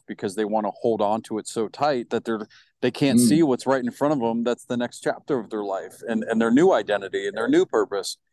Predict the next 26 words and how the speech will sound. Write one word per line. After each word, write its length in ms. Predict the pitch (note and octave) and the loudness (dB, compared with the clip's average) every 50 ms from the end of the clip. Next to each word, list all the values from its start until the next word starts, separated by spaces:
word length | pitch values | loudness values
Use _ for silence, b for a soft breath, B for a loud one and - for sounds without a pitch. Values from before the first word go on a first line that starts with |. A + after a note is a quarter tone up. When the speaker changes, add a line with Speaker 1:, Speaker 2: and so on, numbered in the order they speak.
| _ _ _ _ _ - | _ _ _ _ _ -2
Speaker 1:
And 140 | - B2+ C3 | 0 2 4
there's 160 | C3 B2 A2+ | 4 4 4
just 240 | C3+ C#3 B2 - - | 2 2 2 2 0
so 200 | - D#3+ D3+ D3 | 0 2 4 4
many 220 | D3 D3 C#3 C#3 | 4 4 4 4
different 300 | C3+ C3+ C3 - C3 B2 | 4 2 0 -2 0 0
aspects 520 | B2 B2 C3+ C#3+ - - B2+ A#2 A2 - - | 2 2 2 0 0 -2 -2 -2 -2 -4 -6
that 140 | A#2 A#2 A2 | -6 -4 -4
are 80 | A#2 | -4
going 260 | G#2 A#2+ A#2 A#2 A2+ | -2 -2 -2 0 0
back 220 | A2+ A#2 A#2 A#2 - A#2 | 0 2 2 0 0 -4
and 100 | G#2+ - | -10 -8
forth 220 | - A#2+ A2+ - | -6 -6 -4 -4
all 160 | A2 G#2+ G#2+ G2+ | -4 -4 -4 -4
the 60 | F2+ | -8
time 560 | - - - C3 C3 A#2+ G#2 G2+ G2 G2+ G2 b b b b b b _ | -12 -12 -8 -6 -6 -6 -6 -6 -8 -10 -12 b b b b b b _
that 160 | - G#2+ - | -6 -6 -4
sometimes 880 | - - C3+ C#3+ D3+ D3 - D#3+ D#3 D3+ D#3 D3+ D#3 D#3 D3+ - - - _ _ _ _ _ _ _ _ | -2 0 0 2 0 0 0 0 0 2 2 0 0 -2 -4 -8 -14 -18 _ _ _ _ _ _ _ _
when 180 | - A#2 A#2 A#2 | 0 2 2 2
you 120 | A2 G#2 | 2 0
can 200 | - - A#2+ G#2+ | -2 -4 -4 -2
just 460 | F#2+ G#2+ A2 G#2 - - - - - _ _ _ _ _ _ _ _ | 0 0 0 0 -2 -4 -10 -12 -14 _ _ _ _ _ _ _ _
sit 380 | - - - - - B2 B2 - | -12 -10 -6 -4 -2 -2 -2 -2
down 520 | G2+ G#2+ A2 A2+ A2+ A2+ A2 A2+ A2 G#2+ - | -2 -2 -2 0 0 0 0 -2 -4 -6 -8
and 220 | - G2+ F#2+ F2+ - | -10 -10 -12 -12 -10
talk 300 | - - F#2+ G2 G2 | -4 -2 -2 -2 -2